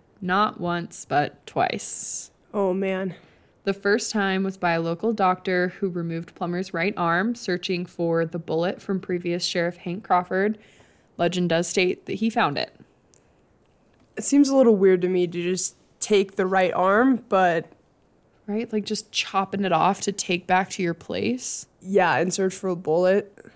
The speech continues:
Speaker 1: Yeah, it's pretty gross. Um, and the second one's worse.
Speaker 2: Oh, no.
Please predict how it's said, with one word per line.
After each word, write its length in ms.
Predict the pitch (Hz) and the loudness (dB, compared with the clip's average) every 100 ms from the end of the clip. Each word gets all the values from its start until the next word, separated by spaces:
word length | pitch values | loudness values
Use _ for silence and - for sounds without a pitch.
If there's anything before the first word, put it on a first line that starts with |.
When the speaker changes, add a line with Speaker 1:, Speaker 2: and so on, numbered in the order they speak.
| _ _ _ _ | _ _ _ _
Speaker 1:
Yeah, 380 | 190 180 156 147 | -8 -4 -2 -2
it's 160 | 156 - | -2 -8
pretty 200 | - 175 | -4 -2
gross. 440 | 139 107 156 - - | 0 0 0 -6 -4
Um, 220 | 175 165 | -4 -2
and 100 | 160 | -4
the 40 | |
second 200 | 156 143 | -6 -6
one's 160 | 135 - | -4 -2
worse. 320 | 90 180 - - - _ - | -2 -2 -4 -12 -20 _ -8
Speaker 2:
Oh, 140 | 202 180 | -4 -4
no. 340 | 156 170 | -4 -8